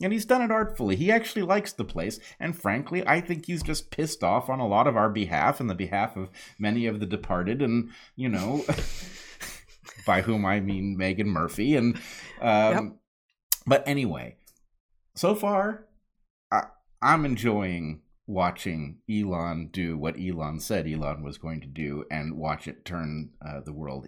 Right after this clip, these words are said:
Speaker 1: inside out. I think that's, that's, uh, pretty good stuff. But at the same time, you watch the other side on the march, and it's actually quite revealing of what they've been about and what we've,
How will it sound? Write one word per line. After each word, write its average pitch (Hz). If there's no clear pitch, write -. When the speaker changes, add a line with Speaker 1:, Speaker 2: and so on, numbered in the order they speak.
Speaker 1:
inside 71
out. -
I 80
think -
that's, -
that's, -
uh, 65
pretty 85
good 69
stuff. -
But 285
at 113
the 131
same 107
time, 202
you 104
watch 101
the 117
other 139
side 87
on 87
the 101
march, 160
and 110
it's 123
actually 156
quite 143
revealing 156
of 85
what 98
they've 101
been 104
about 98
and 101
what 98
we've, 98